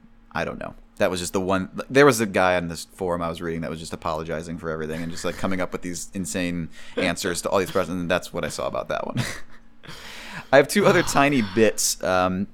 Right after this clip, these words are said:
Speaker 1: it was funny seeing the Silicon Valley girl in the news interview. Did you notice that?
Speaker 2: Oh, yeah,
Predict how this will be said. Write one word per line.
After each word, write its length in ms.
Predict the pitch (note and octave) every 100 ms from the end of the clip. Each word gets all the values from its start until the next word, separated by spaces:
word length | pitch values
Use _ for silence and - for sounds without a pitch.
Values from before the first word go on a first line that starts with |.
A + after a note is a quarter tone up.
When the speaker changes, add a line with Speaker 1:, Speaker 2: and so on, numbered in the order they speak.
| - - - - -
Speaker 1:
it 60 |
was 160 | C3 B2+
funny 340 | - - E3+
seeing 240 | D#3+ C#3+ B2
the 60 |
Silicon 560 | G2+ A#2+ A#2 A#2 A2 G#2
Valley 560 | F2 F#2+ G2+ F#2 F2 -
girl 360 | - F#2 F2 F2
in 140 | F#2
the 60 | F2+
news 320 | E2 G2 F2+
interview. 440 | E2 D#2 D2 D2+ G2+ -
Did 160 | F#2
you 80 | F2+
notice 300 | F2 F2 E2+
that? 260 | - E2+ - - E3 -
Speaker 2:
Oh, 220 | G#3+ F3+
yeah, 500 | C#3 C3 C#3+ D#3+ B2